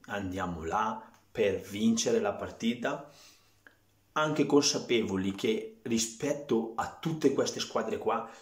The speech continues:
noi non abbiamo nulla da perdere, quindi non sottovaluteremo nessuno, perché tanti continuano a dire:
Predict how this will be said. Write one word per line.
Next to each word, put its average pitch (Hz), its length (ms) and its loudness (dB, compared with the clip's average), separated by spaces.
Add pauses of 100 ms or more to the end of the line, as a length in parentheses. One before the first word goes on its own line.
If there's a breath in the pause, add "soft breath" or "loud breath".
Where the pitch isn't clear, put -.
(160 loud breath)
noi 135 600 4
non 113 200 2
abbiamo 98 540 -2
nulla 123 560 4
da 117 140 2
perdere, 104 480 -2
quindi 107 340 -4 (300 loud breath)
non 113 280 2
sottovaluteremo 107 1300 0
nessuno, 113 840 2 (300 soft breath)
perché - 360 -6
tanti 117 480 0
continuano 107 480 -2
a 98 40 0
dire: 98 600 -4